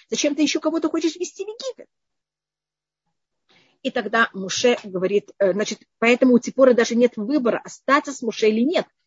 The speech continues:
Это просто они сейчас расстаются для того, чтобы Муше мог быть более свободным во всем, что он делает в Египте и все его отношения с фараоном". И пасуки. "Вет шней банеа", ее два сына. "Ашер шем эхад Гершом", что имя одного Гершом.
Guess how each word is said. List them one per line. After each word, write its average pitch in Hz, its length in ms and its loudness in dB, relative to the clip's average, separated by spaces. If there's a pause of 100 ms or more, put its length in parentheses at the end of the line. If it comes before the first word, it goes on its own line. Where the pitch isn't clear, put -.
(180)
Это - 160 -6
просто 226 280 -4
они 233 140 -2
сейчас 254 200 -2
расстаются 247 600 2 (200)
для 208 80 -4
того, 240 240 2
чтобы 254 200 0 (160)
Муше 208 360 0
мог 240 300 6
быть 226 200 -2
более 240 280 2
свободным 233 640 -4 (240)
во - 80 -10
всем, 285 220 -2
что - 180 2
он 233 140 6
делает 196 340 0
в - 80 -20
Египте 254 460 -4 (240)
и 220 80 -4
все - 180 -2
его 202 380 2
отношения - 500 -8
с - 120 -14
фараоном". - 360 -12 (800)
И 269 80 2
пасуки. 240 460 -2 (600)
"Вет 254 180 6
шней 359 240 4
банеа", 202 460 2 (200)
ее 262 240 6
два 254 220 2
сына. - 400 -8 (400)
"Ашер 247 260 2
шем 415 240 4
эхад 285 300 4
Гершом", - 560 0 (240)
что - 200 -2
имя 339 300 0
одного 233 380 4
Гершом. - 540 -2